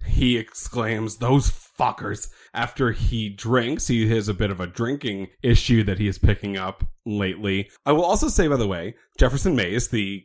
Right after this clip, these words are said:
guy who plays Virgil, is the narrator for the Expanse books. He, he does the narration for them,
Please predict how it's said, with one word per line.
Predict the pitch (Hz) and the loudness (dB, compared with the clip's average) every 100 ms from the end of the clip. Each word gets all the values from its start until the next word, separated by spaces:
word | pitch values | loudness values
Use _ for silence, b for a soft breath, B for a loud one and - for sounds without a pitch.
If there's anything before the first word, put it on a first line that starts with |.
| - | -8
guy | 90 | -6
who | 95 | -4
plays | 123 127 139 | -2 -2 -2
Virgil, | 113 87 101 - _ | -4 -4 -6 -12 _
is | 147 143 143 135 127 - _ | 2 4 4 2 -2 -8 _
the | 117 131 131 131 131 - - | -2 2 4 2 0 -4 -12
narrator | 101 104 113 135 170 190 220 240 254 _ _ | -6 -2 2 2 2 2 0 0 -4 _ _
for | - 147 131 123 113 | 0 4 6 6 4
the | 143 131 | 0 -2
Expanse | - - 110 120 - | 2 4 4 2 -2
books. | 104 95 143 - - - - | 0 2 0 -2 -10 -10 -14
He, | _ - 123 120 - | _ -6 -2 -2 -6
he | 110 | -8
does | 110 113 | -8 -6
the | 113 | -6
narration | 113 95 120 151 | -4 -4 -4 -4
for | 180 185 | -2 -2
them, | 220 | -2